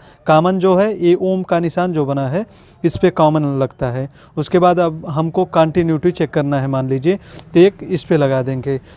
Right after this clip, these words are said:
देखिए, हम कंटिन्यूटी चेक करके, अ, बता रहे हैं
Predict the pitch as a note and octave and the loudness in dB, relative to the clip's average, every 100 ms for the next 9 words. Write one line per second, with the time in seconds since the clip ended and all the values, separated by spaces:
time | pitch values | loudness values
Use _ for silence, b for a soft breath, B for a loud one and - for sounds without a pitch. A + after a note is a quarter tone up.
0 | B D#3+ D#3+ F#3 F#3 F3+ - D#3+ E3 E3 | B -2 2 2 2 2 0 2 0 -2
1 | D#3+ F3+ - D#3 - D3+ C#3 A3 B B | 0 -2 -2 -4 -2 -6 -2 -6 B B
2 | B D#3 D3 C#3+ D3 D#3 C#3+ B2+ B2+ A#2 | B 0 2 2 2 4 2 0 -6 -8